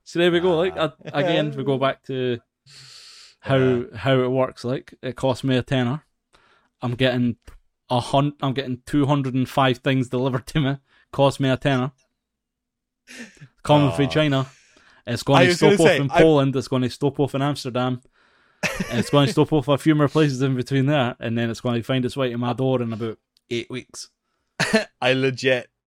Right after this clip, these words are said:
Speaker 2: love the fact that, like, they're probably at the, the packing warehouse going, "Who is this guy from Ireland? What, what is he doing?
Speaker 1: <laughs>
Speaker 2: What's he building? Resistors and L E Ds."
Speaker 1: Like,
Speaker 2: Just
Speaker 1: <laughs> I actually started panicking because I was like,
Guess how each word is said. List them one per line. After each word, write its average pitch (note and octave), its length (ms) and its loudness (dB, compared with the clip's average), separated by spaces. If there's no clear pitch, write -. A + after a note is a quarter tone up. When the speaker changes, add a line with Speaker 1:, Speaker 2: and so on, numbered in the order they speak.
Speaker 2:
love A#2 320 -4
the A2 100 -10
fact G#2+ 260 -6
that, A2 200 -10
like, A2 240 -10
they're A#2+ 140 -2
probably A2+ 500 -4
at G2 140 -12
the, G2 220 -8
the G#2 120 -10
packing G2+ 400 -4
warehouse F#2+ 360 -10
going, F2+ 300 -14
"Who F#3+ 140 -12
is E3+ 180 -16
this G#2 240 -14
guy F2+ 240 -12
from E2 220 -20
Ireland? D2 420 -20
What, C3+ 180 -10
what F#3 180 -14
is F3 60 -8
he D3 100 -14
doing? E2+ 440 -6
Speaker 1:
<laughs> - 280 -20
Speaker 2:
What's G#3+ 220 -12
he D#4 100 -2
building? G#2 680 -6
Resistors F3 960 -2
and D#3 160 -2
L D#3 180 -2
E D#3 140 -8
Ds." A2 600 -8
Speaker 1:
Like, G#3 220 2
Speaker 2:
Just - 380 -10
Speaker 1:
<laughs> - 220 -20
I G3+ 80 -6
actually G3+ 300 -2
started E3 260 0
panicking G3 340 0
because C#3 140 -6
I - 40 0
was C3+ 80 -6
like, C3+ 160 -4